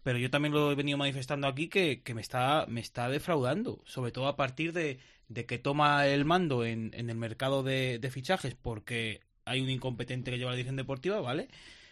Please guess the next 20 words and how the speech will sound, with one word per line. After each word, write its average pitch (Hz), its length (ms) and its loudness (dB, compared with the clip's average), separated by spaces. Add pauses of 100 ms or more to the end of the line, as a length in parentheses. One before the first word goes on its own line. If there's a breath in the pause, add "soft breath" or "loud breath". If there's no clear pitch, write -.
(180 loud breath)
Pero 135 180 0
sobre 123 200 -2
todo 135 160 0
me 175 100 0
está 151 160 -2
defraudando, 156 400 0
pues, 160 240 -8
con 127 160 -4
partidos 127 340 -2
como 151 160 0
el 135 60 2
otro 131 220 -2
día. 117 120 0
Yo 165 120 6
el 214 80 6
gesto 233 300 2
que 196 80 2
dice 156 260 2
Rafa, 190 360 4
que, 135 280 0